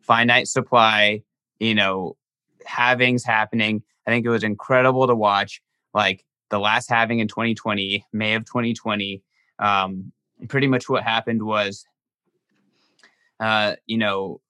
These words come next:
there was crisis. All the governments were printing, all the governments were in lockdown, and then Bitcoin, in the midst of the crisis, cuts the block reward in half. Like, Bitcoin does not care. And,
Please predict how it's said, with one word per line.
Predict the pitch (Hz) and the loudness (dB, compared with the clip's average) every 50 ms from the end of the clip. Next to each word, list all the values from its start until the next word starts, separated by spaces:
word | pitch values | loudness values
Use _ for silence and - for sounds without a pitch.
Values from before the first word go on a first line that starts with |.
| _ _ | _ _
there | - 110 117 117 | -8 -4 -2 0
was | 120 120 113 - | 0 0 -2 -4
crisis. | - - 131 123 120 117 - 117 110 117 120 - - - _ _ _ _ _ _ _ _ _ _ _ _ - | -2 2 2 2 2 2 0 0 2 2 2 0 -4 -8 _ _ _ _ _ _ _ _ _ _ _ _ 0
All | - 120 131 143 143 | 4 6 6 6 6
the | 147 | 4
governments | 131 139 139 135 135 131 131 131 131 - | 4 6 4 4 6 4 2 2 2 2
were | 135 131 113 | -2 -2 -2
printing, | - - 123 117 110 - 117 110 110 113 113 | 0 0 0 0 0 -2 -2 -2 0 0 -2
all | - - 113 120 127 | 0 2 2 2 2
the | 131 | 2
governments | 127 131 123 123 127 131 127 - | 2 2 2 4 2 0 0 2
were | 131 131 | 0 0
in | 127 | 2
lockdown, | 123 117 113 107 113 110 - - 113 110 110 110 113 113 - | 4 4 4 2 2 0 0 0 2 2 2 0 0 -2 -2
and | - 101 104 | -4 -4 0
then | 107 104 104 101 101 98 - - | 0 0 0 0 -4 -10 -12 -8
Bitcoin, | 98 107 120 117 - - 113 101 98 98 | -2 0 0 0 0 -2 -2 0 -2 -2
in | - 104 104 | -2 -4 -2
the | 101 | -2
midst | 104 104 113 120 - - | 0 0 -2 -2 -2 -2
of | 127 120 | -2 -2
the | 120 | -2
crisis, | 117 - 120 117 120 117 - 143 147 147 - - - _ _ _ _ _ _ _ _ _ - | 0 0 2 2 2 2 2 2 2 0 -2 -8 -14 _ _ _ _ _ _ _ _ _ -4
cuts | - 131 123 110 - | 0 0 0 0 0
the | - 120 | -2 -2
block | 95 113 110 104 98 - - | 2 2 2 2 2 0 -4
reward | 101 87 87 85 80 78 | -10 -8 -8 -10 -12 -12
in | 87 87 | -12 -10
half. | - 85 69 - - _ _ _ _ _ _ _ _ _ _ _ _ - | -10 -10 -10 -10 -20 _ _ _ _ _ _ _ _ _ _ _ _ -4
Like, | - 95 92 92 - _ _ _ _ - | -2 -2 -2 -2 -6 _ _ _ _ -2
Bitcoin | 107 117 113 - - 123 120 120 123 123 120 - - - | -2 -2 -2 0 2 2 4 4 4 2 0 -4 -6 -4
does | - 110 110 113 110 113 123 | 0 2 2 2 0 0 -2
not | 107 104 104 107 104 - - | 0 2 2 2 0 -2 -4
care. | - 104 101 98 90 62 - - _ _ _ _ _ _ _ _ _ _ _ _ _ _ _ _ | -2 -2 0 0 -2 -4 -6 -14 _ _ _ _ _ _ _ _ _ _ _ _ _ _ _ _
And, | - 101 107 107 107 104 92 | -2 2 4 4 4 2 0